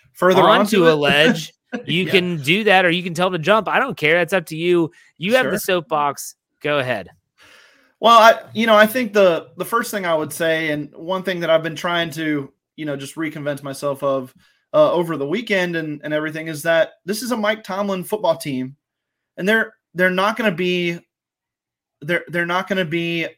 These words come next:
Speaker 1: uh, chi-, a bunch of chickens running around with their heads cut off all season.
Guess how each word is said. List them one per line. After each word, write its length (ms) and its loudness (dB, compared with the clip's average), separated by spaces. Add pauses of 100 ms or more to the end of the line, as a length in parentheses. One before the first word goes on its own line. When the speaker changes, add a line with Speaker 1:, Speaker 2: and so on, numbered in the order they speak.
(100)
Speaker 1:
uh, 280 0 (880)
chi-, 140 -4
a 40 -14
bunch 220 -4
of 40 -16
chickens 280 -6
running 240 -2
around 220 -2
with 100 -6
their 100 -2
heads 160 -2
cut 160 -2
off 180 -2
all 140 -4
season. 400 -14